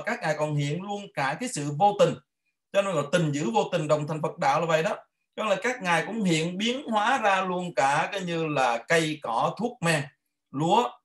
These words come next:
đậu. À, nói chung là những cái gì mà làm được lợi lạc cho con người, là con người trước tiên đã là con người. Đó. À, để mà nuôi dưỡng con người sống thì các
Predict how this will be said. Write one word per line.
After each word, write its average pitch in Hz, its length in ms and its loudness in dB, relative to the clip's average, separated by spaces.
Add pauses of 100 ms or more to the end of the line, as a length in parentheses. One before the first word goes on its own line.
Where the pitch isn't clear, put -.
(280)
đậu. 120 380 0 (520)
À, 143 460 0 (200)
nói 196 100 -4 (100)
chung 202 400 2
là 151 160 2
những 139 220 -4
cái 233 100 -2
gì 180 380 2 (260)
mà 139 220 2
làm 139 360 4
được 135 220 -2
lợi 139 220 4
lạc 147 320 2
cho 202 200 4
con 196 220 2
người, 165 320 4 (180)
là 143 140 0
con 180 220 0
người 147 240 -2
trước 254 180 2
tiên 180 160 -2
đã 160 180 2
là 160 80 2
con 170 220 -2
người. 156 200 2 (400)
Đó. 143 280 0 (560)
À, 120 260 -2
để 127 280 2
mà 147 280 2
nuôi 196 320 0
dưỡng 151 180 -4
con 185 180 -2
người 147 200 -2
sống 196 280 -4 (260)
thì 123 200 -8
các 185 160 -2